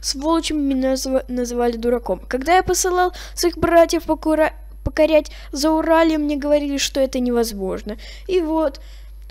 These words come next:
что мы имеем теперь. Нам нельзя ошибаться, братья мои. Рейх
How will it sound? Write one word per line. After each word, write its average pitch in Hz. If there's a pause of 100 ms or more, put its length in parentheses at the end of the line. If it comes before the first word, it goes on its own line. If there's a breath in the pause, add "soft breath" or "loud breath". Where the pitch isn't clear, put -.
что -
мы 302
имеем 262
теперь. - (160)
Нам 403
нельзя 415
ошибаться, 240
братья 202
мои. 202 (180 soft breath)
Рейх 269